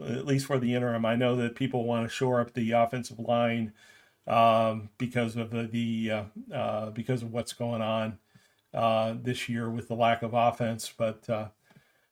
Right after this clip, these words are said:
uh, at any rate, I haven't heard anything really solid, uh, in, in terms of rumors involving the Browns. But,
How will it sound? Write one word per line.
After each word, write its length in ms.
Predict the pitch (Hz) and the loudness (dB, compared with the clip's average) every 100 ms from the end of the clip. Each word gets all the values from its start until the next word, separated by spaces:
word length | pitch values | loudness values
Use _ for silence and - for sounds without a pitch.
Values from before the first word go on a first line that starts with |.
| - | -2
uh, 500 | 120 113 113 113 123 | 0 2 0 -2 0
at 140 | - 131 | 4 6
any 180 | 127 | 6
rate, 240 | 123 117 123 | 4 2 8
I 160 | 143 | 10
haven't 240 | 208 156 - - | 10 8 2 0
heard 420 | 151 151 135 135 131 | 6 8 8 8 4
anything 640 | 143 143 131 135 120 117 | 2 2 2 2 2 0
really 380 | 123 139 131 120 | 2 4 4 2
solid, 680 | - - 123 113 120 120 123 _ _ _ - | 0 8 10 10 6 -2 -12 _ _ _ -2
uh, 540 | 110 113 113 113 113 131 | 4 6 6 6 4 0
in, 300 | 131 120 131 | -4 -4 -2
in 160 | 143 123 | 0 2
terms 300 | 131 123 117 | 2 2 0
of 140 | 117 | 2
rumors 420 | 127 123 123 113 | 2 4 0 0
involving 600 | 120 120 117 120 117 117 | -2 0 4 4 4 0
the 80 | 110 | -2
Browns. 520 | 101 113 113 110 110 | 0 2 2 0 -4
But, 300 | - 120 110 | 2 4 2